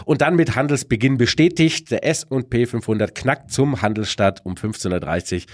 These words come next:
zum ersten Mal die Marke von siebentausend Punkten. Ole, ole. Weil es aber sonst irgendwie keine guten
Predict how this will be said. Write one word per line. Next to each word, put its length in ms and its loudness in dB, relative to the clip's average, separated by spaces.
zum 220 -6
ersten 320 0
Mal 260 4
die 140 -8
Marke 380 0
von 320 -4
siebentausend 920 0
Punkten. 440 -2
Ole, 260 2
ole. 300 4
Weil 80 2
es 60 0
aber 140 2
sonst 220 2
irgendwie 320 2
keine 260 0
guten 360 2